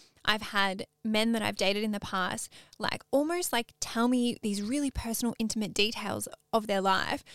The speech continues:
when they don't even know me, or, like, try to push the conversation into, like, that really deep chat in, like, the first or second date. Again, that could almost borderline too much too soon, but it takes time to build that trust to have those conversations. You know, I think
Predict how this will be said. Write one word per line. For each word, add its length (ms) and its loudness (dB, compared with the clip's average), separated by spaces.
when 300 2
they 100 2
don't 120 0
even 160 2
know 160 4
me, 340 0
or, 160 6
like, 220 4
try 180 -2
to 80 0
push 300 -2
the 80 -8
conversation 640 -2
into, 260 -4
like, 220 -2
that 220 2
really 520 2
deep 260 -2
chat 380 2
in, 100 -4
like, 200 -6
the 60 -6
first 380 2
or 40 -6
second 340 -6
date. 300 2
Again, 320 2
that 160 -2
could 120 2
almost 380 -2
borderline 720 -2
too 120 -2
much 300 -2
too 180 -2
soon, 320 2
but 200 2
it 100 0
takes 320 -4
time 300 -4
to 80 -4
build 220 -2
that 180 -2
trust 340 0
to 60 0
have 160 -2
those 180 -2
conversations. 880 -2
You 120 4
know, 260 4
I 160 2
think 360 -2